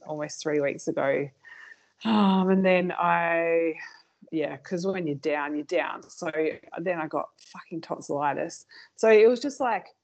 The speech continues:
like, uh, um, yeah, I mean, a shit show. That sums it up. It's been terrible. Like, I, I just had to,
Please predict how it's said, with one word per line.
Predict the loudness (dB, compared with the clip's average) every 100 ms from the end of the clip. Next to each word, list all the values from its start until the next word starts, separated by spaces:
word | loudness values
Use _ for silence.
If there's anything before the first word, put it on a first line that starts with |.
| _ _ _ -14
like, | -12 -14 -8
uh, | -8 -8 -10
um, | -10 -8 -8 -10
yeah, | -10 -8 -10 -14 -2
I |
mean, | 4 4 4 0 -10 _ _ _ -20 _ _ _ _ _ -4
a |
shit | -2 0 0
show. | 0 -4 -4 0
That | 2 2
sums | 0 -2 -2
it | -4
up. | -6 -4 2
It's | 2 4
been | 4 6 4 0
terrible. | -4 -4 -4 -8 -6
Like, | -6 -4
I, | -6 -2
I | -4
just | -4 -6
had | -6 -4
to, | -4 -4